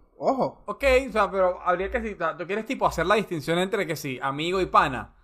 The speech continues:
Speaker 2: O un amigo y un compañero de trabajo, por ejemplo.
Speaker 1: ¿Qué es para ti un amigo? Básicamente, un ami-, no, un amigo, no es lo, no es lo mismo un conocido, un pana,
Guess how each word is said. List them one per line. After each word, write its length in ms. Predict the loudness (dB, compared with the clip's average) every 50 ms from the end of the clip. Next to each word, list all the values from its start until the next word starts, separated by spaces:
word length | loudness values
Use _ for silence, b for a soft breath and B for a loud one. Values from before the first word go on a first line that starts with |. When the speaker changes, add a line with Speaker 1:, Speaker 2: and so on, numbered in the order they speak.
| -20 _ _ _ _ _ _
Speaker 2:
O 220 | -4 -2 0 2 2
un 140 | 2 2 2
amigo 420 | 2 2 2 2 4 6 6 6
y 260 | 6 4 2 0 -2 -2
un 100 | -2 -2
compañero 360 | -2 -2 0 0 0 0 2
de 40 | 4
trabajo, 420 | 6 8 8 8 8 6 2 -2
por 100 | -2 0
ejemplo. 320 | 0 0 0 -2 -6 -10 -12 -16 -18 -20 _ _ _ _ _ _ _ _ _ _ _ _ _ _ _ _ _ _ _ _ _ _ _ _ _ _ _ _ _ _ _ _
Speaker 1:
¿Qué 220 | 2 6 8 8 8
es 120 | 6 6
para 300 | 6 6 8 8 8 6
ti 200 | 4 0 0 0
un 160 | 0 2 2
amigo? 400 | 2 2 0 -2 -6 -6 -8 -12 -16 -20 -20 -2
Básicamente, 800 | 4 4 6 6 4 4 4 4 6 6 4 4 4 4 4 4
un 140 | 6 6
ami-, 220 | 6 4 4 4 4
no, 140 | 6 8 8
un 180 | 8 8 8 8
amigo, 460 | 8 6 6 4 4 4 4 2 6
no 120 | 6 6
es 60 | 8
lo, 240 | 8 8 6 6 6
no 100 | 4 2
es 60 | 2
lo 60 | 0 0
mismo 180 | -2 -4 -6
un 60 | 0
conocido, 840 | 2 2 2 4 2 0 -2 0 0 2 2 4 6 6 6 8 6 6
un 240 | 4 2 0 2
pana, 600 | 6 8 8 8 8 8 6 6 6 6 6 4